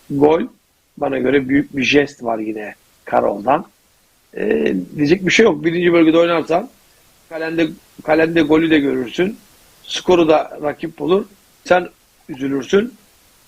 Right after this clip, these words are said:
E, rakibin mutlu olarak evine üç puanla döner Yücel'im. Nokta.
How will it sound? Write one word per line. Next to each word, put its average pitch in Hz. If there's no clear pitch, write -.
E, 143
rakibin 165
mutlu 175
olarak 170
evine 180
üç -
puanla 175
döner 202
Yücel'im. 156
Nokta. 156